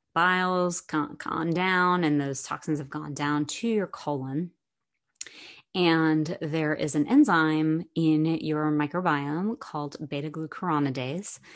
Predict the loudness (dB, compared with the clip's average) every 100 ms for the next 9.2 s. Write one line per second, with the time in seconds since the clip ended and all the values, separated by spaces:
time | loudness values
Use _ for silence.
0 | -20 -20 -4 0 0 0 -2 -4 -4 -6
1 | 0 2 2 0 -4 -4 0 0 -2 -4
2 | -2 -4 -4 -4 -4 -6 -4 -2 -2 -4
3 | -6 -4 -4 -6 -10 -12 -8 -6 -4 -6
4 | -6 -4 -4 -8 -10 -6 -4 -2 -2 -4
5 | -10 -20 -20 -8 -2 0 0 0 -2 -2
6 | -4 -4 -4 -4 -8 -8 -10 -8 -8 -4
7 | -6 -6 -8 -2 0 0 -2 -2 -4 -8
8 | -20 -20 _ -2 -2 0 -4 -4 -6 -6
9 | -10